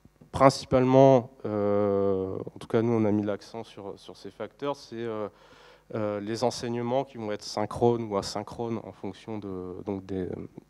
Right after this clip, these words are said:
de ces confinements. Euh, donc, euh, ce qu'on peut, euh, en dire ici, c'est que,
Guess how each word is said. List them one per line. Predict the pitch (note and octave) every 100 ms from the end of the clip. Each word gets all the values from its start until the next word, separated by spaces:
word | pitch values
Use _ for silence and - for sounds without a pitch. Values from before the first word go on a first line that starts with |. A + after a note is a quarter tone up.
| _ -
de |
ces | G#2+ A2
confinements. | - A2 - A2 A#2 E3+ - - - - - - - - -
Euh, | A2+ G#2+ G#2 G#2 G2+ G2+ F#2+ -
donc, | A2 C3+ C#3 C#3 - - - A2+
euh, | G#2 G2+ F#2+
ce | -
qu'on | A2
peut, | - B2+ A#2+
euh, | G#2+ G2 F#2+
en | G2+ G2
dire | C#3+ C3
ici, | - -
c'est | - A#2
que, | - C#3 C#3 B2+